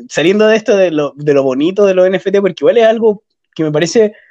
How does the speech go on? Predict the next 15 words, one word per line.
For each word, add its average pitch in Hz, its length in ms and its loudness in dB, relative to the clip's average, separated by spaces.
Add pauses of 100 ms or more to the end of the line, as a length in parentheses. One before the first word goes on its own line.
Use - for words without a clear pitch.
(320)
destacarlo 165 680 0
de 160 100 -8
manera 160 200 0
positiva, 156 480 0
y 165 60 -2
si 127 240 -8
nuestro 123 300 -4
pa-, 120 200 -4
eh, 123 340 2
nuestro 120 200 -8
planeta 147 320 -2
tuviera 156 300 2
una 147 340 2
matriz 127 280 0
energética 147 840 0